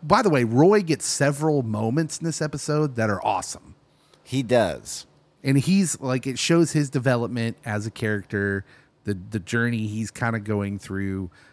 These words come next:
Speaker 1: Uh, and he gets to tell Roy, like, "Hey, like, clearly this is not why you're really mad about the fan. But you need to, you need to deal with it." And by the way,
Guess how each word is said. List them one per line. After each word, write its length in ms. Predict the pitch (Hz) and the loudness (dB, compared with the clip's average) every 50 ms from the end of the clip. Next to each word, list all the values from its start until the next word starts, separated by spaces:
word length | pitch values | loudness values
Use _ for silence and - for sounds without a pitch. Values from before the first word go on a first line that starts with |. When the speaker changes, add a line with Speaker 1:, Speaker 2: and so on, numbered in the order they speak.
| _ _ - | _ _ -6
Speaker 1:
Uh, 400 | 104 90 85 87 87 85 82 87 - _ - - - _ _ - | -4 -4 -4 -4 -4 -6 -6 -8 -12 _ -20 -20 -20 _ _ -10
and 260 | - 104 104 101 101 | -6 -4 -4 -4 -4
he 140 | 95 - 123 | -6 -6 -6
gets 280 | 117 110 123 110 - - | -4 -2 -4 -4 -4 -6
to 120 | - 110 - | -8 -8 -8
tell 560 | - - 123 117 110 104 107 101 101 98 - _ | -6 -4 -2 -2 0 -2 -2 -2 -4 -6 -8 _
Roy, 540 | - 95 95 95 110 113 107 104 104 101 98 87 | -14 -12 -6 -2 0 0 0 0 0 -2 -4 -4
like, 220 | 98 92 90 87 | -6 -6 -6 -6
"Hey, 360 | - 113 104 69 65 65 - _ _ _ _ _ _ _ _ _ _ _ _ _ - | -6 -8 -8 -8 -10 -16 -20 _ _ _ _ _ _ _ _ _ _ _ _ _ -10
like, 160 | - 113 101 | -10 -10 -10
clearly 500 | - - - 180 190 190 185 170 151 139 | -8 -4 0 2 4 4 4 4 4 2
this 240 | 120 113 120 - - | 2 0 0 -2 -4
is 120 | 117 101 113 | -6 -6 -6
not 220 | 107 101 98 - | -4 -6 -6 -6
why 120 | 95 90 87 | -6 -8 -8
you're 140 | 85 87 87 | -8 -10 -8
really 320 | 90 98 104 107 85 - - | -6 -4 -2 -2 -4 -6 -14
mad 360 | - - - - - - - _ _ _ _ _ _ - | -18 -18 -20 -20 -20 -20 -20 _ _ _ _ _ _ -10
about 320 | 131 107 117 98 98 - | -6 -4 -4 -4 -4 -6
the 60 | - - | -10 -10
fan. 360 | - - - - 52 - - - _ _ _ _ _ _ _ _ _ _ _ _ _ _ _ _ _ _ - | -6 -8 -8 -8 -10 -20 -20 -20 _ _ _ _ _ _ _ _ _ _ _ _ _ _ _ _ _ _ -6
But 200 | 113 120 - - | -6 -4 -4 -2
you 60 | 143 143 | -2 0
need 200 | 143 160 165 139 | 2 2 2 2
to, 140 | 139 131 - - 131 | 0 -2 -2 -6 -10
you 160 | 131 131 135 | -6 -2 0
need 180 | 139 147 147 120 | 2 2 2 2
to 80 | 123 117 | -2 -2
deal 320 | 107 156 190 240 220 151 | 2 4 6 6 6 6
with 160 | 120 107 92 | 4 2 0
it." 200 | 98 104 156 - _ _ _ _ - | -2 -4 -4 -6 _ _ _ _ -2
And 480 | 135 139 139 127 127 120 113 110 110 - | 0 0 0 0 -4 -8 -12 -8 0 6
by 160 | 160 180 214 | 6 6 8
the 80 | 165 139 | 6 4
way, 260 | 147 165 131 117 | 4 4 2 2